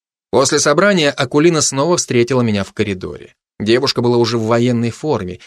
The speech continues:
и не в синей, как обычно, а в серой, с нашивками моего герба. Став моей женой, она официально перешла под мое покровительство. "Поздравляю с созданием военного дома", прошептала Акулина мне на ухо.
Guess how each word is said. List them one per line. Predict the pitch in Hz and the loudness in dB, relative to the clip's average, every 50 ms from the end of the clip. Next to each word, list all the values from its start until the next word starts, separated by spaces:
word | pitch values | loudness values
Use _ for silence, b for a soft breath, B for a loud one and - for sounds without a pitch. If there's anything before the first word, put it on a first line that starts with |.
| B | B
и | B 120 | B 0
не | 117 127 127 | 2 2 2
в | 120 | 0
синей, | - - 226 240 220 185 143 120 | 0 -2 0 2 2 2 2 2
как | - 107 - 107 | 0 0 0 0
обычно, | 107 110 107 95 - - - 90 90 - - | 0 0 0 -2 -2 -4 -4 -8 -10 -8 -6
а | 117 117 113 | -4 -4 -4
в | - | -4
серой, | - - 196 185 151 - 90 85 - - _ _ _ _ - | -4 -2 0 0 0 0 -4 -8 -12 -20 _ _ _ _ -20
с | - - | -16 -12
нашивками | - - - - 190 185 - - 160 151 139 | -10 -8 -6 -2 -4 -4 -2 -2 -4 -2 0
моего | 131 123 120 117 131 127 | 2 2 2 2 0 0
герба. | 117 120 113 113 107 113 107 87 - - _ _ _ _ _ _ _ _ - | 0 0 0 0 0 0 -2 -2 -4 -10 _ _ _ _ _ _ _ _ -12
Став | - - - - 110 113 - | -12 -10 -8 -6 -6 -4 -2
моей | 107 107 107 107 107 | -2 0 0 0 0
женой, | 98 92 107 107 120 123 117 110 | 0 -2 -2 0 2 2 2 2
она | 110 113 110 | 2 0 -2
официально | 104 - 123 117 - 110 - - - 156 165 143 113 104 95 | -4 -4 -8 -8 -8 -6 -6 -2 0 2 2 2 0 0 -2
перешла | - 104 101 95 - - 123 123 | -2 -4 -4 -4 0 0 0 0
под | 120 - 110 107 | 2 0 0 0
мое | 104 101 101 98 104 | 0 0 0 -2 -2
покровительство. | 101 - 101 - - 107 101 104 107 98 92 - - - - - _ - - - _ _ _ _ _ _ _ _ _ _ _ _ _ _ _ _ _ _ - | -2 -4 -6 -4 -2 -2 -2 -2 -4 -6 -8 -10 -16 -14 -16 -16 _ -20 -20 -20 _ _ _ _ _ _ _ _ _ _ _ _ _ _ _ _ _ _ -8
"Поздравляю | - 113 - - 113 117 113 113 120 120 120 127 131 | -8 -6 -4 -2 -2 -2 0 0 -2 -2 -2 -2 -2
с | - | -2
созданием | - 131 110 107 113 110 110 113 110 113 113 | -4 -4 -4 -2 0 0 0 2 0 0 2
военного | 117 113 113 117 120 117 123 127 | 2 0 0 0 -2 -2 -2 -2
дома", | 131 165 160 123 98 87 - | -2 -4 -4 -4 -8 -12 -8
прошептала | - - 120 - - - - 101 104 104 | -6 -4 -4 -4 -4 -2 0 0 0 0
Акулина | - - 107 - - 107 107 113 117 123 | -2 -6 -10 -4 -2 0 0 0 0 0
мне | 117 113 113 113 | 0 0 0 0
на | 110 95 90 | 0 -2 -2
ухо. | 87 85 - - - | -4 -8 -10 -16 -20